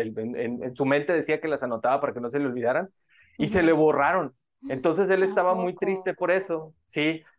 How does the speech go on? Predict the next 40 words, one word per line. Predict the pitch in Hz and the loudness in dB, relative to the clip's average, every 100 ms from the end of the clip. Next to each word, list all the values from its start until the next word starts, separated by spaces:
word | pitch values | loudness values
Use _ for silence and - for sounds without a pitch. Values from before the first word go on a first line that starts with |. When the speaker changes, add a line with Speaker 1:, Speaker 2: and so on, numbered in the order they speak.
| _ | _
Speaker 1:
estaba | 147 143 170 | -2 4 4
muy | 196 196 | 4 4
Speaker 2:
Sí. | |
Speaker 1:
triste | 196 196 202 202 | 2 0 2 2
por | 202 | 4
eso | 190 180 196 190 | 2 2 0 -2
y | 175 165 | 0 2
ahí | 175 202 | 2 2
fue | 233 208 | 0 2
cuando | 214 208 | 2 4
me | 185 | 2
di | 180 | 0
cuenta | 190 185 175 | 0 -2 0
de | 185 | 0
la | 170 | 0
importancia | 160 139 139 - 143 170 | -2 -4 0 0 0 -2
que | 165 | -6
tiene | 156 143 156 | -2 0 2
la | 151 | 0
tecnología | 147 127 117 107 131 135 139 _ _ _ | 0 -2 -2 -2 2 2 0 _ _ _
para | 139 135 | 0 2
las | 135 127 117 | 2 0 0
personas | 135 113 147 151 175 170 _ | -4 0 2 2 0 -2 _
y | 147 | -8
para | 143 143 | -2 0
las | 127 120 | 0 -2
empresas, | 127 107 135 143 120 _ - - _ | -6 0 0 0 -6 _ -20 -20 _
para | 143 131 | 0 2
las | 127 | -2
empresas. | 113 151 160 131 - _ | 0 0 2 -2 -8 _
Y | 156 | -2
en | 175 | 2
ese | 196 226 | 4 4
momento, | 220 202 208 214 208 | 4 4 0 2 2
así | 190 190 | 2 -2
como | 202 196 170 | -2 -2 -4
quise | 175 170 | -8 -2
ayudarlo | 196 190 160 165 180 | 2 4 4 4 4
a | 156 | 4
él | 147 143 | 2 0